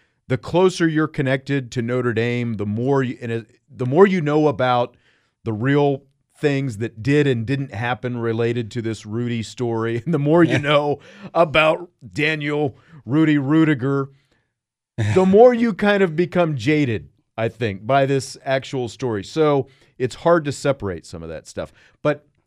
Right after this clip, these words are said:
Speaker 1: I interrupted you. So what
Speaker 2: Well, I was gonna say,
Speaker 1: your
Speaker 2: so
Speaker 1: feelings about this
Speaker 2: my
Speaker 1: movie?
Speaker 2: question to you was gonna be, when you, before you came here, was this movie number two to you?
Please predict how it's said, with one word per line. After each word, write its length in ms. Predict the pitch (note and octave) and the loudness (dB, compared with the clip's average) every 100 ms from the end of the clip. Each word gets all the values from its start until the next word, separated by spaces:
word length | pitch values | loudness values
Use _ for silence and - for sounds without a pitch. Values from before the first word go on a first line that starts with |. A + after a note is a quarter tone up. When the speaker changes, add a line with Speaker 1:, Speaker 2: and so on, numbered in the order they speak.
| - | -2
Speaker 1:
I 160 | C#3+ G3+ | 2 2
interrupted 640 | F#3+ F3+ D#3+ D#3+ D3 A#2+ | 2 2 2 0 -2 -6
you. 220 | A2+ F#2+ | -4 -6
So 220 | - B2 B2 | -8 -6 -2
what 260 | D#3 G#3+ - - _ | 0 -2 -6 -20 _
Speaker 2:
Well, 160 | - C3+ | -2 2
I 20 | |
was 140 | F3+ F3+ | 2 0
gonna 160 | C#3 | -4
say, 240 | - C#3 B2 | -2 -2 2
Speaker 1:
your 160 | F#3 | 2
Speaker 2:
so 140 | F#3+ F3 | 2 2
Speaker 1:
feelings 300 | C#3+ D#3+ C#3 | 4 2 -2
about 260 | C3 B2+ | -2 -2
this 220 | B2+ G#2 - | -2 -6 -4
Speaker 2:
my 140 | C#3+ | -2
Speaker 1:
movie? 120 | E3 | -2
Speaker 2:
question 320 | - B2+ - A#2 | -4 -6 -6 -10
to 140 | A#2 | -6
you 160 | D3+ F#3+ | -4 -2
was 140 | B2+ | -2
gonna 200 | C3 A#2 | -2 -4
be, 160 | A2+ A2 | -4 -4
when 200 | A#2 A#2+ | -2 0
you, 180 | E3+ | -2
before 480 | E3+ - C3 - D3+ | -2 -8 -10 -4 -2
you 140 | D3+ C3 | -2 -2
came 300 | F3+ F3+ D#3 | -2 -2 -2
here, 340 | A2+ G#2 B2+ _ _ _ - | -4 -4 -8 _ _ _ -2
was 320 | C3+ C#3 A#2+ | 4 4 4
this 160 | C3+ | -4
movie 260 | C#3 C3+ B2+ | 0 0 0
number 300 | A#2 A2+ A2 | -2 -2 -4
two 220 | G#2+ B2 | -4 -6
to 80 | G#2+ | -4
you? 280 | G2 F2 G2+ | -6 -10 -14